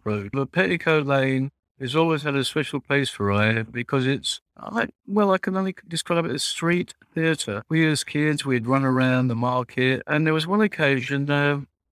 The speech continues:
there was a film being shot in Petticoat Lane, very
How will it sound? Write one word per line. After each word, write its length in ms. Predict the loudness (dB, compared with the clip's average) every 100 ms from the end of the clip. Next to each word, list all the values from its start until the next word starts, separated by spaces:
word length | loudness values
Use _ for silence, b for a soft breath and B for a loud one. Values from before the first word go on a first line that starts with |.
| _ _ _ _
there 80 | -6
was 140 | -4
a 60 | -4
film 360 | 0 2 4 4
being 220 | 2 0
shot 320 | -2 -2 -2
in 260 | -4 -4 -4
Petticoat 500 | -4 -4 -4 -6 -4
Lane, 340 | -2 0 -2
very 280 | 2 2 2